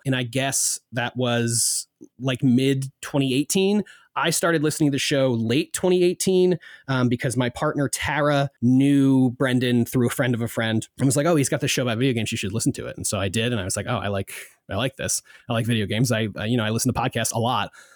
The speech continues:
So, so I can, I can, I'm, I'm currently working a food service job where I'm in the back mostly alone. Um, and so I can just listen to podcasts for eight hours, you know, five days a week. Uh, and so I was listening to that show. And then the, our, our, our mutual friend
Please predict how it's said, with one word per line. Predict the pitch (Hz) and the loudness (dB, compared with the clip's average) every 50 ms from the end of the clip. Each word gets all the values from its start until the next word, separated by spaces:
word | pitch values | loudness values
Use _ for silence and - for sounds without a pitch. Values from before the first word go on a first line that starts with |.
| _ - | _ -6
So, | - 127 107 104 98 90 | -4 -2 0 0 -2 -2
so | - - 113 | -4 -4 -2
I | 104 | -2
can, | 110 - 110 92 | -2 -2 -4 -4
I | 107 107 | -4 -4
can, | - 104 101 - - | -4 -4 -4 -4 -4
I'm, | 120 127 120 - | -2 -2 -2 0
I'm | 135 135 - | -2 -2 -2
currently | - 147 147 139 139 139 | -2 -2 -2 0 0 0
working | 127 131 135 131 - 131 | 0 0 0 0 0 -2
a | 123 | -2
food | - - 170 165 147 | 0 2 2 2 2
service | - - 165 151 143 139 - | 2 0 0 0 0 -2 -2
job | - 143 131 135 131 127 | -2 -2 -2 0 0 0
where | 131 123 123 | 0 0 2
I'm | 127 123 131 | 2 2 2
in | 143 156 156 151 | 4 4 2 2
the | - 143 | 2 2
back | 123 135 127 139 139 - - - _ - | 0 -2 -2 -2 -4 -8 -12 -12 _ 0
mostly | 160 135 139 147 160 170 185 - - 170 156 143 147 | 2 2 4 4 4 4 4 2 2 2 4 4 4
alone. | 139 143 135 131 143 143 127 117 113 120 123 - - - - - - - | 2 2 2 2 2 2 2 2 2 2 0 0 -2 -10 -20 -14 -8 -4
Um, | 135 127 127 123 123 117 127 127 | -2 0 0 2 2 2 2 2
and | 135 127 | 0 0
so | - - - | -2 -2 -2
I | - - | -2 -2
can | - 156 | 0 2
just | 143 139 - | 2 2 2
listen | 147 143 - 139 | 0 0 0 -2
to | 135 | -4
podcasts | - - 143 147 - 175 143 - | -2 -2 -2 -2 0 -2 -2 -2
for | - 135 - | -2 -2 -2
eight | - 131 131 113 | 0 0 0 0
hours, | 107 120 139 131 123 127 131 123 113 - | 0 0 0 0 2 2 0 0 0 0
you | 139 135 | 0 0
know, | 123 127 | 0 0
five | - - - 120 113 127 127 123 | -2 -4 -4 -4 -4 -2 -2 -2
days | 131 127 113 123 | 0 0 2 2
a | |
week. | 131 143 131 - - - - - - - | 2 2 2 0 -4 -10 -20 -16 -8 -4
Uh, | 123 | -2
and | 123 117 120 120 120 120 120 120 107 127 127 - | 0 2 2 2 2 2 0 0 0 0 -2 0
so | - 147 127 | 0 0 0
I | 123 127 | 0 0
was | 131 - | 0 0
listening | 175 160 - 170 | 0 0 2 2
to | 160 | 2
that | 175 175 - | 0 0 0
show. | - 165 151 151 | 0 0 2 2
And | 147 147 147 143 | 2 2 2 2
then | 143 143 143 143 143 143 143 - - _ _ - | 2 2 2 4 4 2 2 0 -4 _ _ -4
the, | 165 139 151 143 135 127 127 - | 0 0 2 2 2 2 0 -2
our, | - 143 143 - | -2 -4 -2 0
our, | 151 147 139 131 - - | 0 0 0 0 0 0
our | 143 139 | 2 2
mutual | 139 156 170 156 - 151 139 | 4 2 2 2 2 0 0
friend | - - 151 135 135 127 123 | 0 0 0 2 0 0 -2